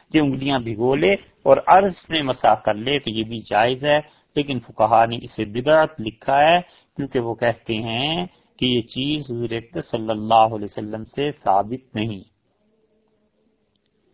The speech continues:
اور اگر صرف ہتھیلی کو رکھ لے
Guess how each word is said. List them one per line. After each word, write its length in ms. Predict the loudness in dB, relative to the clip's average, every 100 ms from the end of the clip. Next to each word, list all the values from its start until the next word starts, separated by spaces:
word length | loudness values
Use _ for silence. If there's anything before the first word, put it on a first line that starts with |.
| _ _ _ _ _ _ _ _ _ _ _
اور 120 | 2 2
اگر 240 | 2 4 4
صرف 320 | 0 -4 0
ہتھیلی 480 | -2 4 4 4 0
کو 160 | -2 0
رکھ 240 | 0 -2
لے 180 | 0